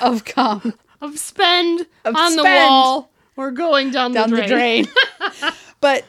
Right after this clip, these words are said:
Speaker 1: I have a
Speaker 2: Oh, in cars, too. I've read a lot. There, he's, he's masturbating in cars.
Speaker 1: Hmm.
Speaker 2: The ritual.
Speaker 1: That should be a song, masturbating in cars. <laughs>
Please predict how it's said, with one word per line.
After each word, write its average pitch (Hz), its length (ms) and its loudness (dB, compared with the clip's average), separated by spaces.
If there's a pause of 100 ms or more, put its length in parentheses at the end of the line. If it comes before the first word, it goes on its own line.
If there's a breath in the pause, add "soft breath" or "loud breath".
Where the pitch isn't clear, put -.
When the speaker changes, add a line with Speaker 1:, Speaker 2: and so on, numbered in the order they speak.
(160)
Speaker 1:
I 302 60 -2
have 339 240 -4
a 339 40 2
Speaker 2:
Oh, 339 120 4
in 339 180 -2
cars, 339 480 -4
too. 311 200 -8
I've 233 200 -6
read 381 100 -2
a 392 80 -2
lot. 285 400 -2
There, 220 140 -8
he's, 233 260 -8
he's 226 360 -12
masturbating 220 600 -10
in 190 80 -10
cars. 180 560 -14 (180)
Speaker 1:
Hmm. 359 80 -6
Speaker 2:
The 214 120 -8
ritual. 269 320 -8
Speaker 1:
That 262 100 -4
should 285 140 -12
be 294 100 -8
a 240 60 -12
song, 196 500 -14
masturbating 196 520 -16
in 190 200 -14
cars. - 460 -4
<laughs> - 60 -20